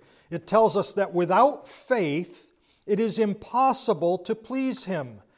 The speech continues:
For the one who comes to God must believe that he exists and that he proves to be one who rewards those who seek him. As Paul is making his point about resurrection, he says that if we have hoped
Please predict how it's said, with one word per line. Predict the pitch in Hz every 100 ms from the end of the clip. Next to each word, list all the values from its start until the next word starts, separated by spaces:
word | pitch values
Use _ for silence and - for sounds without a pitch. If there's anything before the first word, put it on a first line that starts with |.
| _ _
For | - 202
the | 185
one | 185 240 262
who | 226
comes | 214 - 240 240 -
to | -
God | 185 180 160 160
must | 151 160 -
believe | 170 175 240 202
that | 220
he | 196 202
exists | 151 120 170 226 - - - - _ -
and | 170
that | 185
he | 185
proves | 185 208 233 196
to | - 180
be | 208
one | 185 196 196
who | 180
rewards | 190 185 170 185 190 156 117 -
those | 139 131 110
who | 131
seek | - - 139
him. | - 117 98 _ _ _ _ _ _ _ _ _ _ _ _ _ _ _ _ _ _ _ _ _ _ _ _ _ _ _ _ _ _ _ _ _ _
As | 151 139
Paul | - 208 208
is | 185
making | 180 196 202 175
his | 160
point | - - 190 180
about | 151 165 160
resurrection, | 170 175 160 165 160 - 143
he | 151
says | - 180 175 -
that | 147
if | 160 -
we | 196 240
have | 202 196
hoped | - 214 214